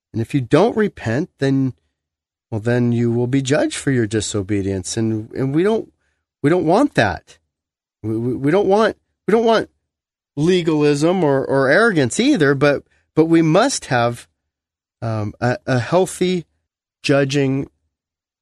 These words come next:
amongst one another. We, we have to. Romans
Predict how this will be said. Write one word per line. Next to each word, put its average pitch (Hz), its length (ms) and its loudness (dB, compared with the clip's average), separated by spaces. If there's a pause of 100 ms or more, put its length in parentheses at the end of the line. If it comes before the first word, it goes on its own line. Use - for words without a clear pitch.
(140)
amongst 117 500 0
one 117 160 0
another. 139 540 -2 (560)
We, 127 100 2
we 135 220 0
have 185 360 -2
to. - 200 -12 (720)
Romans 165 540 2